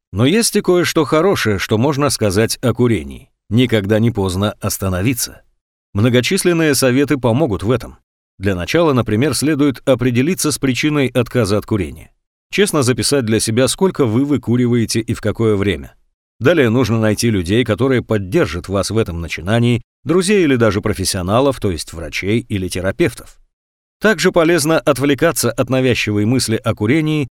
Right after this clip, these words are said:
с помощью занятий спортом или во время прогулок. Заместительная никотиновая терапия в виде пластырей, жевательной резинки и электронных сигарет эффективна в незначительной степени. Последствия воздействия на организм электронной сигареты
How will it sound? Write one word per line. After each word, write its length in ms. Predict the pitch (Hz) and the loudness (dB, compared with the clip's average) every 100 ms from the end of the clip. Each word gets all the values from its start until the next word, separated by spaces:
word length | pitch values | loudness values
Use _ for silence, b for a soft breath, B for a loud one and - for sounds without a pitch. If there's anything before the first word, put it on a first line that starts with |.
| _ | _
с 120 | - | -4
помощью 400 | - 202 175 160 | 0 2 2 0
занятий 400 | 131 135 160 127 | 0 0 0 0
спортом 540 | 120 - 123 127 151 139 | -2 0 0 2 0 0
или 200 | 131 117 | 0 2
во 160 | 95 | 0
время 280 | 87 104 104 | 0 0 -2
прогулок. 580 | 92 92 120 143 - - _ _ _ _ _ | -2 -2 0 -2 -4 -14 _ _ _ _ _
Заместительная 840 | 98 127 156 - 233 196 175 160 151 | 0 2 2 0 0 0 2 2 2
никотиновая 640 | 143 147 160 156 139 127 | 2 0 0 0 2 2
терапия 560 | 113 113 107 117 147 127 | 2 0 0 0 2 2
в 60 | |
виде 260 | 95 120 95 | 2 0 0
пластырей, 680 | - 98 113 - 117 117 110 | 0 2 2 2 0 2 0
жевательной 580 | 101 151 156 104 95 92 | 2 0 0 -2 -2 -2
резинки 500 | 85 78 139 123 123 | -4 -2 -2 0 -2
и 240 | - 127 | 0 0
электронных 560 | 127 123 127 113 101 - | 0 0 0 0 -2 -4
сигарет 480 | 98 95 107 135 - _ _ | -4 0 0 0 -4 _ _
эффективна 640 | 127 120 147 - 208 180 175 139 | -2 0 0 0 2 2 2 0
в 100 | 156 | -2
незначительной 720 | 160 165 165 151 107 104 101 | 0 -2 -2 -2 -2 0 -2
степени. 480 | - 92 67 71 - _ _ _ _ | -2 -6 -6 -16 -20 _ _ _ _
Последствия 600 | 110 104 143 135 123 135 | 0 2 2 0 2 2
воздействия 600 | 123 120 95 143 123 117 | 4 2 2 0 0 0
на 160 | 110 110 | 2 2
организм 540 | 107 113 135 113 117 - | 2 0 2 2 0 0
электронной 540 | 113 - 131 131 110 | -2 0 0 0 0
сигареты 580 | - 98 98 120 131 | -2 -2 0 0 0